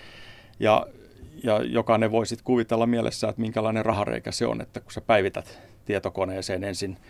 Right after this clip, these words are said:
sen tietokoneen, sen jälkeen sä joudut päivittää sen käyttöjärjestelmän ja sit sä huomaat, että nää ja nää ja nää ohjelmat ei toimi ja sä joudut päivittää ne ohjelmat ja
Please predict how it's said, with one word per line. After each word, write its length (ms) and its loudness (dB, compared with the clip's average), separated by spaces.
sen 180 -2
tietokoneen, 720 8
sen 160 4
jälkeen 320 2
sä 80 -2
joudut 180 -2
päivittää 340 -6
sen 140 -10
käyttöjärjestelmän 960 8
ja 60 6
sit 160 0
sä 100 4
huomaat, 340 6
että 160 -4
nää 100 2
ja 120 0
nää 160 -2
ja 80 -6
nää 200 -8
ohjelmat 520 4
ei 120 6
toimi 320 4
ja 80 2
sä 100 -4
joudut 240 -6
päivittää 440 -4
ne 120 -2
ohjelmat 260 2
ja 100 2